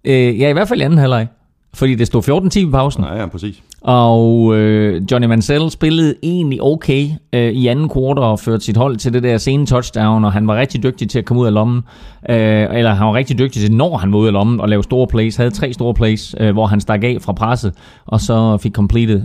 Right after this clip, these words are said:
Speaker 1: øh, et kast ned ad banen, øh, inklusive et, et, øh, rigtig, rigtig flot touchdown. Øh, og der sagde Bengals simpelthen i, øh, i pausen,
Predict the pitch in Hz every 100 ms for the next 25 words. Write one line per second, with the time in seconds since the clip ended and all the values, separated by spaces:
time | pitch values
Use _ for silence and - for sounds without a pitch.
0 | - 104 104 - 117 117 - 117 101 107
1 | 110 101 117 - 104 98 98 113 104 95
2 | 107 101 95 95 98 101 101 101 101 107
3 | 101 98 101 95 110 - 107 101 104 95
4 | - - - - _ - - _ _ _
5 | _ _ _ _ - 120 104 104 107 139
6 | - 139 127 127 101 113 107 110 104 101
7 | 98 101 - 104 110 113 127 110 90